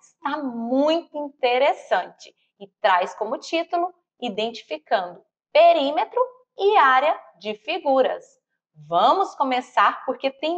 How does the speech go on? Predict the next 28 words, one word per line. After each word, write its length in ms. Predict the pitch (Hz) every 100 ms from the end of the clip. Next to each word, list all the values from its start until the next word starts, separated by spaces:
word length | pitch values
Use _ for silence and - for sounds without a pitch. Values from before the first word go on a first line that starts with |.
| 302
muita 520 | 240 254 311 - 330
coisa 480 | - - 233 254 262
para 160 | 277
você 280 | 277 269 -
aprender 600 | 247 262 262 233 233 -
conosco 480 | 262 247 233 - 302
hoje. 360 | 302 160 - _ _ _ _ _ _ _ _ _ _ _ _ _ _ _ _ _ _ _
Nós 200 | 254 254
vamos 240 | 285 330 -
começar 580 | 294 214 190 - 220 202
essa 260 | 196 190
videoaula, 800 | 175 254 320 220 202 220 175 - - -
como 300 | 175 170 165
já 160 | 208
disse 280 | 208 208 -
para 120 | - 262
vocês, 540 | 320 349 359 339 392 - 311
estudando 720 | 302 - 392 285 226 226 - _
perímetro 640 | 494 403 349 359 381 403 466 _ _
e 160 | 466 508
área 340 | 277 269 320 - -
de 120 | 269
figuras. 640 | - 349 233 196 190 - _ _ _ -
Você 320 | 523 523 403
já 260 | 262 269 427
ouviu 260 | 277 339
falar 560 | 427 320 254 214 339 226
disso? 500 | - 220 427 - -